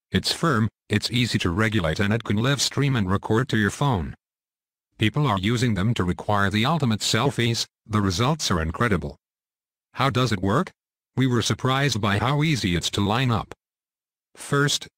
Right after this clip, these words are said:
you've got to put in an app. It's all very easy. Once you've got done that, just connect the battery, hook up with your drone and begin up the app. In but ten seconds you're able to fly your drone.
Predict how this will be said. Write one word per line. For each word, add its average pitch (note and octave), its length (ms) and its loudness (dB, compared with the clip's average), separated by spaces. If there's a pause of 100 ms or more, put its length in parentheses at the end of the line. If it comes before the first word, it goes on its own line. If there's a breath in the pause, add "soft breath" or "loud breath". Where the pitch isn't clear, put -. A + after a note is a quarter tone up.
(100)
you've F2+ 200 0
got G2+ 220 0
to F2+ 80 -2
put - 240 -2
in F#2+ 80 2
an F#2+ 140 0
app. C#2+ 200 -4 (800)
It's - 220 -2
all G2 160 2
very A#2 240 0
easy. E2+ 420 -2 (440)
Once B2 360 0
you've G#2+ 140 0
got G#2+ 260 -2
done A#2 240 0
that, C3 300 -2 (260)
just B2 400 0
connect G2+ 320 0
the F2 80 -2
battery, D#2+ 400 0 (220)
hook A#2+ 180 0
up G#2+ 160 -2
with G2+ 100 -2
your F#2+ 140 2
drone A#2 380 0
and A2 200 0
begin A2 320 0
up C#3 140 -2
the G2+ 140 0
app. D#2+ 200 -2 (840)
In G2 180 0
but F#2+ 200 -2
ten B2 220 0
seconds F#2+ 520 -2
you're E2+ 160 0
able B2+ 240 0
to F2 120 -4
fly B2 280 -2
your G#2 200 0
drone. F#2+ 460 -2